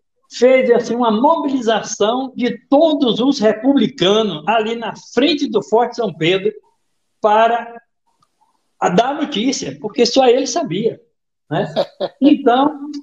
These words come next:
como a, já tinha sido proclamado lá no Rio de Janeiro, aqui eles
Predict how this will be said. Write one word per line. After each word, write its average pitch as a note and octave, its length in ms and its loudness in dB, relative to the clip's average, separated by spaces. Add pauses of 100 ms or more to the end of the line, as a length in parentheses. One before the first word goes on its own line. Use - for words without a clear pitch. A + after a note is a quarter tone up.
como C#4 640 2
a, A#3 520 0 (320)
já A#3+ 260 0
tinha A#3 180 -4
sido D4 460 0
proclamado C#3 720 2
lá C#3 100 0
no C3+ 140 -2
Rio D#3 100 -2
de D#3+ 60 -2
Janeiro, F#3 480 0 (360)
aqui A#3 520 0
eles B3+ 340 2